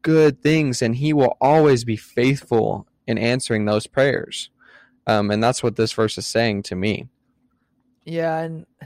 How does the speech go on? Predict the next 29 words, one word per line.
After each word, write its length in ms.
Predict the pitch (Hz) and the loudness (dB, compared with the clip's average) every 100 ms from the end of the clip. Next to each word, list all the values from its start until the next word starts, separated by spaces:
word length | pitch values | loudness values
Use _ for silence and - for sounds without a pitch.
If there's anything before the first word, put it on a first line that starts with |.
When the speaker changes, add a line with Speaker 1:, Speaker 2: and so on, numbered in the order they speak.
| _ | _
Speaker 2:
a 80 | - | -2
lot 160 | 196 262 | 0 0
of 60 | |
times 240 | 240 214 190 | 0 -2 -2
when 180 | 185 170 | -6 -6
you, 280 | 165 151 - | -8 -10 -14
you 500 | - 160 156 147 - | -14 -10 -10 -12 -14
read 420 | - 156 170 202 185 | -16 -10 -8 -8 -2
that, 440 | 175 156 143 - | 0 0 -2 -8
your 140 | 151 160 | -8 -6
mind 580 | 160 170 170 165 - - - | -4 -4 -4 -8 -12 -20 -14
immediately 420 | 156 165 165 160 | -10 -8 -6 -2
goes 200 | 160 151 | -2 -2
to 200 | 156 147 | -6 -8
tangible, 720 | - 170 165 156 - 165 160 | -8 -8 -8 -8 -6 -4 -4
material, 640 | 143 135 - 160 160 151 143 | -6 -12 -6 -2 0 0 -2
worldly 400 | 143 151 135 131 | -2 -2 -4 -8
things, 520 | - 160 147 139 - _ _ _ - | -6 -6 -8 -12 -20 _ _ _ -6
which 160 | 180 | -2
isn't 220 | 277 254 | 0 0
wrong, 440 | 170 180 175 151 143 | 2 4 4 2 -6
'cause 160 | - 160 | -8 -4
those 160 | 190 | -2
are 280 | 180 156 - _ _ _ _ _ _ | -2 -4 -8 _ _ _ _ _ _
blessings 580 | 143 147 147 147 143 139 | -8 -4 -2 -4 -10 -10
as 140 | 139 | -10
well. 160 | 151 147 | -4 -2
Like, 220 | 143 135 - | -2 -4 -6
uh, 180 | 147 | -6